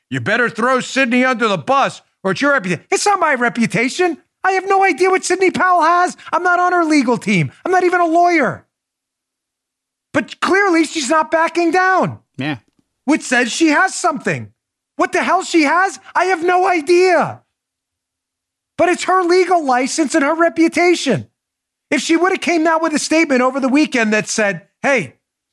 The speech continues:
Speaker 1: all right, ladies and gentlemen, I fooled you all. You're all idiots. I'm really sorry. I'm gonna go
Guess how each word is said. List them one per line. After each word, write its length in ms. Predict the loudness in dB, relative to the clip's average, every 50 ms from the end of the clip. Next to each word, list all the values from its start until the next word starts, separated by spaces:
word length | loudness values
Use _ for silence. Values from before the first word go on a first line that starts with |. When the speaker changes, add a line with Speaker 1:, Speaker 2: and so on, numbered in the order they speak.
| _ _ _ _ _ _ _ -2
Speaker 1:
all 120 | -2 0
right, 220 | 0 0 -2 -2 -2
ladies 260 | -2 -2 -2 -2 -2
and 100 | -4 -2
gentlemen, 520 | -2 0 0 0 0 0 -2 -2 -4 _ _ _ _ _ _ _ _ _ _ _ _ _ _ _ -6
I 140 | -6 -6
fooled 400 | -6 -6 -4 -2 0 0 0 0
you 160 | 0 2 2 2
all. 200 | 2 2 2 2
You're 220 | 0 0 2 2
all 160 | 0 0 0
idiots. 380 | 0 0 0 0 0 -2 -2 -2
I'm 120 | -2 0
really 280 | 0 0 0 0 0 -2
sorry. 600 | 0 0 0 2 2 2 0 -2 -2 -4 -8 -12 _ _ _ -6
I'm 160 | -4 -4 -2
gonna 180 | 0 0 0 0
go 320 | 0 0 0 0 -2 -4